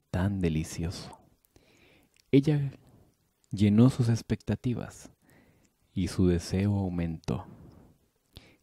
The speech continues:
Quería conocer más, quería explorar más. Y tenía a Terry,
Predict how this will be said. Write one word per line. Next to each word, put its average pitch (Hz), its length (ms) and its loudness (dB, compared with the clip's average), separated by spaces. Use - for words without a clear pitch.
Quería 95 340 2
conocer 90 480 0
más, 90 420 -10
quería 101 340 4
explorar 95 760 0
más. - 480 -12
Y 95 120 0
tenía 98 520 0
a 98 60 -4
Terry, 98 540 0